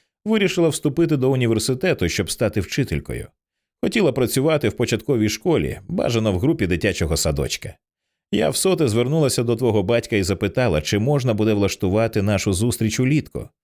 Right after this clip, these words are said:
І цього разу якимось дивом твої лікарі дали дозвіл. Вони вважали, що ти добре адаптувалась до нового життя, і погодились, що для нас було б корисно поновити зв'язок.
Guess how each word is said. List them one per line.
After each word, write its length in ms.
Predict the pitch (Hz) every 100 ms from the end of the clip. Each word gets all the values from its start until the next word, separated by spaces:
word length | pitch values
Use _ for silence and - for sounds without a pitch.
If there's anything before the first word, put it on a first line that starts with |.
| _ _ _
І 100 | 220
цього 300 | 185 196 127
разу 280 | 143 - 107
якимось 420 | 95 95 175 131
дивом 360 | 110 190 143 92
твої 280 | 120 147 135
лікарі 380 | 117 123 131 120
дали 320 | 127 123 117
дозвіл. 520 | 143 123 87 64 - _ _ _ 170
Вони 260 | 180 160
вважали, 460 | 110 104 110 127 101
що 160 | -
ти 140 | 90 98
добре 340 | 101 113 101
адаптувалась 600 | 92 92 92 90 110 110
до 100 | 101
нового 320 | 101 101 95 92
життя, 480 | 95 90 82 67 - _ _ _ 233
і 80 |
погодились, 540 | 214 170 180 156 127 113
що 160 | -
для 140 | 110 101
нас 220 | 123 117
було 240 | 92 104
б 80 | -
корисно 420 | - 98 120 117
поновити 460 | 85 90 80 80 80
зв'язок. 600 | 65 71 67 64 57